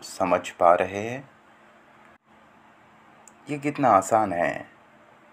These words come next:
अगर बुरा और अच्छा दोनों अलग-अलग है, अगर इन दोनों में कोई संबंध ही नहीं है,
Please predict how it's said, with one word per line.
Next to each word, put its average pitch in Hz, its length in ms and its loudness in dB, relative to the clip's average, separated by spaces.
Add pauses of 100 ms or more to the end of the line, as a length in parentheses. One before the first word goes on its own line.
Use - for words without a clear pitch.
(3250)
अगर 175 260 4
बुरा 120 560 4 (920)
और 98 200 8
अच्छा 104 600 2 (640)
दोनों 175 380 2
अलग-अलग 98 560 4
है, 87 360 -4 (2250)
अगर 180 260 6
इन 165 180 -2
दोनों 123 320 0
में 113 360 -4 (300)
कोई 185 160 -2
संबंध 135 560 0
ही 143 160 -4
नहीं 98 360 -6
है, 87 340 -6